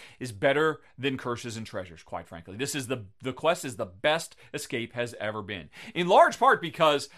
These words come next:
we've always loved the Curses and the Treasures, but they can become very, they can really slow the game down. Like, what does this thing do? Because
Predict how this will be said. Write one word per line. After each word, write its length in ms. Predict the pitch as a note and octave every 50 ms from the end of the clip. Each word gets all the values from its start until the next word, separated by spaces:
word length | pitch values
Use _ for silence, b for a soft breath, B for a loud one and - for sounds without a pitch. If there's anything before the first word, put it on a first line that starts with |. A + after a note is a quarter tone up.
| B B
we've 180 | F#3 A3 G3+
always 300 | A3+ C4+ D4 A#3+ E3 B2
loved 280 | D3 E3+ F#3+ G#3 A#3+ A3
the 80 | A3+ -
Curses 380 | - G#3 G#3+ G#3+ A3+ A#3 F#3
and 100 | G#3+ G#3+
the 40 | G3+
Treasures, 360 | - G#3+ A3 A3 A3 B3 G3+
but 220 | D#3+ F3+ G#3 G3+ B B B B
they 220 | D3 F#3+ A3+ C#4+ -
can 200 | - A#3 G#3+ F#3
become 380 | F#3+ E3+ - F#3 F3 D#3 D3
very, 760 | B2 G2 G2+ D#3 D#3+ F3+ G3 G3 G3 G3 G3+ G3 F3 - - _ _ _ _ _ _ _ _ _ _ _ -
they 120 | F3 F#3+
can 100 | G3+ A3
really 200 | A3+ A#3+ B3 G#3+
slow 220 | - - G#3 G#3
the 80 | F#3+ D#3+
game 220 | C#3 D3 D3+ E3
down. 140 | F3+ G#3 G#3+
Like, 180 | B3 B3+ G3+ E3
what 120 | B3 D4+
does 100 | E4 B3+
this 140 | F4 F4+ -
thing 180 | - D4+ D4 B3+
do? 160 | C#4 B3+ G3+
Because 280 | D#3 C#3+ E3+ D#3+ -